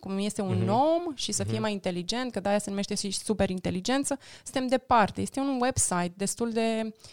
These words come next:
Speaker 1: util pentru oamenii care încearcă să înțeleagă drumul ăsta spre superinteligență, se numește wait but why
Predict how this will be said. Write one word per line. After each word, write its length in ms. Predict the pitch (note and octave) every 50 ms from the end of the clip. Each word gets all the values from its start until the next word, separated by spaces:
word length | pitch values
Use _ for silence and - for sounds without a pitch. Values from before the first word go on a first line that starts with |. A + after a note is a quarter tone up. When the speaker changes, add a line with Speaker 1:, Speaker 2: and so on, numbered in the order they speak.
| - - - _ _ _
Speaker 1:
util 440 | - A#3 A3 - _ B3+ B3+ A#3+ G#3+
pentru 380 | - G3 G3 F#3+ - G3+ G3+
oamenii 380 | G3 G3 G3 G#3 G#3 G#3+ G#3 G3+
care 340 | G#3 G3+ F#3+ G3 G3 - - - - -
încearcă 400 | - G3+ G3 - A3+ A3 A3 A3+
să 100 | - G#3+
înțeleagă 720 | G3 - G3+ G3+ G#3 A3 G#3+ F#3+ G3 F3+ F3 F#3 F#3 F3 E3+
drumul 280 | E3+ F3+ G#3+ A3 G#3
ăsta 140 | G3+ G3+ G3+
spre 180 | F#3 - - F3+
superinteligență, 880 | E3+ - G#3 G3 G#3 G3+ G3 F#3 - F3+ F3 F3+ E3 G3 G3+ A3 A3 A3
se 120 | G#3+ -
numește 280 | G3 G3 G#3+ G#3 - A3
wait 420 | G3+ F#3 F#3+ G#3 A3 A#3 - - -
but 280 | F3+ G3+ G3 G3 - -
why 420 | G3+ F#3+ G3+ G#3 F#3+ F3 D#3